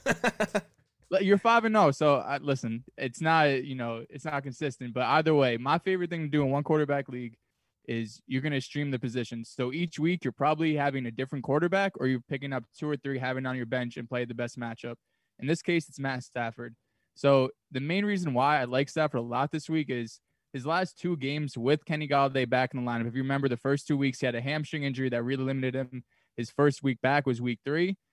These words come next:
Speaker 2: And in the two weeks back, he's thrown for four hundred seventy-six yards and five touchdowns. He's averaging four more fantasy points per game with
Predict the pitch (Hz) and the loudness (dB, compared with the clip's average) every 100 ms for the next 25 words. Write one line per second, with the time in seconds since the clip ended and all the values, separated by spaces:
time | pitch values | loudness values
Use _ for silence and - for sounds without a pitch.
0 | _ _ 127 127 131 139 131 196 185 143 | _ _ -2 0 0 -2 2 4 4 2
1 | 160 156 139 113 135 123 113 143 151 143 | 4 4 2 -2 -2 -2 0 2 2 0
2 | - 147 135 139 117 123 120 120 - 127 | -4 -2 -2 -4 0 0 2 -2 -2 0
3 | 131 - 117 - 120 117 - _ _ _ | 2 0 -4 -2 -4 -4 -8 _ _ _
4 | 123 139 135 131 - 143 160 151 143 143 | 2 2 2 -2 2 4 6 6 2 0
5 | 139 131 123 131 117 - 147 143 135 120 | -2 -4 -2 -2 -2 2 2 2 0 -2